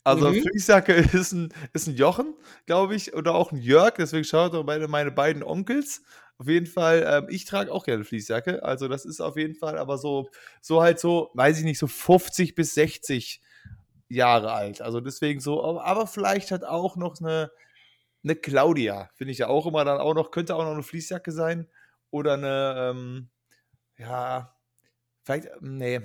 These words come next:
Speaker 1: ja, sowas. Also ich glaub, so Jochen ist schon ganz gut. Mir fallen irgendwie immer bessere Männerassoziationen ein für Jacke. Ich glaub, Jacke ist aber auch generell eher männlich.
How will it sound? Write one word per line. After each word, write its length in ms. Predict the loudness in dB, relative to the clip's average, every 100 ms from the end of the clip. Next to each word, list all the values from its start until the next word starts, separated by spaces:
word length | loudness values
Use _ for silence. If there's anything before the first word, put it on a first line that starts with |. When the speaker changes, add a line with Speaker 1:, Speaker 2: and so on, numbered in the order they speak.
| -4
Speaker 1:
ja, 260 | -4 -4 -4
sowas. 380 | -2 0 0 -4
Also 220 | -6 -6
ich 100 | -4
glaub, 180 | -4 -4
so 80 |
Jochen 460 | -2 0 0 -2 -6
ist 120 | -8
schon 140 | -10 -10
ganz 220 | -12 -10
gut. 240 | -12 -10
Mir 180 | -10 -10
fallen 300 | -2 -2 -2
irgendwie 220 | -4 -8
immer 140 | -8 -4
bessere 460 | -4 -2 -4 -4
Männerassoziationen 960 | -4 -2 -2 -2 -2 -2 -2 -2 -4 -4
ein 220 | -6 -8
für 200 | -8 -6
Jacke. 380 | -2 -2 -2 -4 _ -12
Ich 40 |
glaub, 140 | -8 0
Jacke 360 | 0 2 0
ist 220 | 0 -4 -2
aber 120 | -2
auch 100 | 0
generell 340 | 0 0 0
eher 120 | -2
männlich. 500 | -2 -4 -6 -10 -12